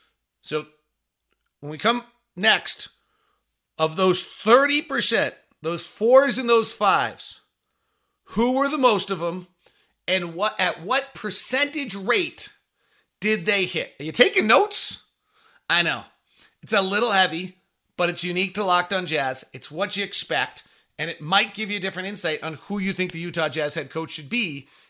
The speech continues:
at the end of this process. There's a wild card out there also that needs to be talked about, and that's Jason Terry. His coaching candidacy has been dismissed, which to me,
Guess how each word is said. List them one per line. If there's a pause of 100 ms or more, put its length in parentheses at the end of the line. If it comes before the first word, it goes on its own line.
at
the
end
of
this
process. (1300)
There's
a
wild
card
out
there
also
that
needs
to
be
talked
about, (960)
and
that's
Jason
Terry. (1600)
His (260)
coaching
candidacy
has
been
dismissed,
which
to
me,